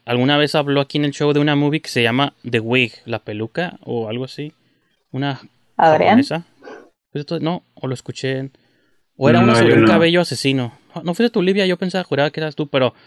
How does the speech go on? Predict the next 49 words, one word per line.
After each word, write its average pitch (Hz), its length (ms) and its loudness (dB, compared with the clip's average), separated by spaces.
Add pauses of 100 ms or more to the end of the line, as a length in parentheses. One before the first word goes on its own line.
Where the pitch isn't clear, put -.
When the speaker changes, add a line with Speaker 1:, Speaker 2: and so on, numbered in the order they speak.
(880)
Speaker 1:
tenía 151 180 2
la 143 100 4
duda 143 200 4
Speaker 2:
No. - 60 4
Speaker 1:
si 226 140 -2
había 120 180 0
sido 135 180 -4
Adrián. 120 300 -6 (260)
Pues 156 100 -2
er-, 190 160 0
er-, 165 160 -2
son 117 160 4
Speaker 3:
No. 117 160 6
Speaker 1:
unas 117 160 4
movies 185 280 2
esas 190 260 -2
de 131 220 2 (100)
que 123 120 -4
sal-, 123 320 -4
salieron 139 340 0
en 147 40 0
el 120 80 0
boom 127 220 -2
del 151 160 0
J-horror 139 480 0
de... 120 220 -2 (1900)
También 131 320 2
creo 139 160 0
que 151 100 -2
son 147 140 -2
unas 151 100 0
mujeres 135 300 -2
que - 80 -16
les 117 100 -12
ponen 139 260 -2
pelucas, 117 580 -6 (360)
digo, 127 160 -6
s-, - 220 -18
y 110 220 -10 (340)
la 113 140 -10
peluca 104 340 -10
es 123 60 -12
asesina. 117 380 -10
A 127 40 -8
lo 139 60 -2
mejor 147 240 2
lo 226 80 4
soñé, 143 320 0
pero 139 240 2